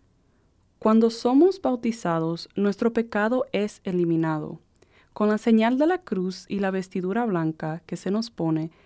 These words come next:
se nos dice que nos vestimos de Cristo. También se nos da una nueva identidad como hijos adoptivos de Dios y también como personas que comparten la misión de Jesús.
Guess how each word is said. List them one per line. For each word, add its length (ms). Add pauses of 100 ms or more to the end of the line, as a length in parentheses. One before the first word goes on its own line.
(140)
se 180
nos 220
dice 340
que 400 (220)
nos 260
vestimos 640
de 120
Cristo. 560 (640)
También 400
se 120
nos 220
da 220
una 240
nueva 360
identidad 680
como 240 (160)
hijos 540
adoptivos 760
de 120
Dios 460 (520)
y 140
también 560
como 280
personas 640
que 100
comparten 680
la 80
misión 500
de 140
Jesús. 560